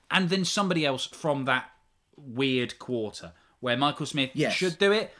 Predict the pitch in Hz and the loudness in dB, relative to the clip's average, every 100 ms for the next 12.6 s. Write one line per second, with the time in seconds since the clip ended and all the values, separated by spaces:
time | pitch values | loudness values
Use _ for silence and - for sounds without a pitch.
0 | _ - 151 135 139 - 143 135 131 123 | _ 0 2 2 -2 -4 -2 2 2 2
1 | 98 90 87 98 147 127 135 131 123 123 | -2 -6 -10 -4 -2 0 0 0 -2 -2
2 | 120 127 123 165 139 139 120 107 110 104 | -4 -4 2 2 4 0 0 -2 -4 -6
3 | - _ _ _ - 165 - 135 113 - | -12 _ _ _ -2 0 0 0 -2 -4
4 | _ _ - 247 185 - - - _ _ | _ _ -8 -4 -4 -6 -16 -20 _ _
5 | _ - 302 196 - - - _ _ _ | _ -8 -2 -2 -4 -18 -20 _ _ _
6 | - 180 190 160 98 107 - - _ _ | -2 0 0 0 -2 -4 -14 -16 _ _
7 | 127 139 - - - 180 175 156 147 120 | -12 -6 -6 -6 -6 -4 -2 -2 -2 -4
8 | 110 185 330 339 254 254 - - 247 220 | -4 -6 -6 -6 -4 -4 -4 0 4 6
9 | 151 120 113 101 98 123 110 110 - 104 | 4 2 0 -2 -4 -4 -6 -8 -10 -12
10 | - - - 90 90 _ _ _ - 170 | -14 -18 -18 -18 -20 _ _ _ -6 -4
11 | 196 - 214 202 165 156 143 - 165 160 | -2 -4 -4 -4 2 2 2 -2 -2 -2
12 | 151 151 131 104 - 101 | -2 -6 -8 -10 -10 -14